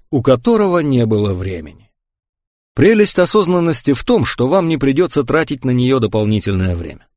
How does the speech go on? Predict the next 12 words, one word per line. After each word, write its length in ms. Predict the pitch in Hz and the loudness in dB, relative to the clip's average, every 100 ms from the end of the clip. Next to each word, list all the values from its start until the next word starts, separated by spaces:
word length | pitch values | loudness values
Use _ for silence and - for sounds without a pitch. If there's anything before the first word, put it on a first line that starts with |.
| _ | _
Вам 260 | 95 113 135 | -2 0 0
следует 420 | 131 147 135 127 | 2 2 2 0
всего 320 | - 113 127 | 0 0 2
лишь 160 | 131 110 | 0 0
научиться 480 | 117 110 156 - 117 | 0 0 -2 -2 -2
полностью 540 | - 139 143 127 120 | 0 0 0 -2 -4
погружаться 600 | 110 104 104 101 120 - | -2 -2 -2 0 -2 -2
в 100 | 95 | -4
действие, 440 | 104 170 - 95 82 | -2 -2 -2 -6 -6
совершаемое 760 | - 95 95 117 110 98 95 | -6 -6 -4 -2 0 0 -2
в 60 | 90 | -4
настоящем, 680 | 90 - 80 147 - 180 | -8 -8 -4 -2 -2 -4